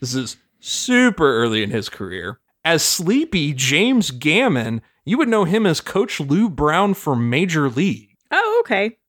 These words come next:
Speaker 1: And as the sheriff chasing around with the hounds, well, that would be Rance Howard, daddy of Clint and Ron Howard.
Speaker 2: Oh, that's funny.
Speaker 1: <laughs> I looked really closely when we got to that scene, and I was like,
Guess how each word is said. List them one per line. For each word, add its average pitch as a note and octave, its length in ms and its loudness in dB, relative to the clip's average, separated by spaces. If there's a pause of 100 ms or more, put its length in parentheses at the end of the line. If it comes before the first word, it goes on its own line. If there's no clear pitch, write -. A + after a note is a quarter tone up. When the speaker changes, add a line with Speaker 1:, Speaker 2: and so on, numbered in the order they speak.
(140)
Speaker 1:
And F#3+ 200 2
as A3 360 0
the F3+ 140 0
sheriff D4 840 0 (160)
chasing A#3+ 480 0
around G3+ 480 2
with F#3 200 0
the D3+ 100 2
hounds, G#3 540 -2 (240)
well, E3+ 100 -10
that G4 140 0
would A3+ 140 0
be D3+ 180 0
Rance F#3+ 520 -2
Howard, C3 680 0
daddy G#3 580 0
of C3 380 2 (300)
Clint D4 480 -2
and D#3 320 2
Ron A#3 320 2
Howard. F2+ 540 -8
Speaker 2:
Oh, F3 120 2
that's D3 440 -8
funny. B2 440 -6 (260)
Speaker 1:
<laughs> - 360 -6
I E3+ 100 2
looked F3 300 0
really E3+ 380 2
closely D#3+ 460 2
when C3 160 2
we C3 100 2
got C3 200 0
to - 80 -6
that D3 160 0
scene, C#3 140 2
and C#3+ 100 2
I C#3 40 4
was C3 120 0
like, C3+ 240 0